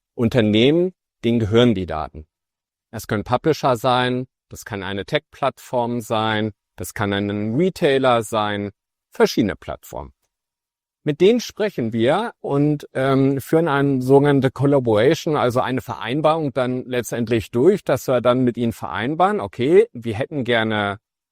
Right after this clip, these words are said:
Zugriff auf die Daten, ohne dass du mir deine Daten geben musst.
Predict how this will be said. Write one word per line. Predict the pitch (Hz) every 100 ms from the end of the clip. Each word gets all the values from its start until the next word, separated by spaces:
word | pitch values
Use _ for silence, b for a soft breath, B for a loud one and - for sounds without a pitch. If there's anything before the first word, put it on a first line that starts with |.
| _ -
Zugriff | - 175 165 147
auf | 117 104
die | 117
Daten, | 101 98 135 170 -
ohne | 202 254 277 220
dass | 170 -
du | 214 254
mir | 226 196
deine | 180 185
Daten | 170 151 107
geben | 92 80
musst. | 69 82 -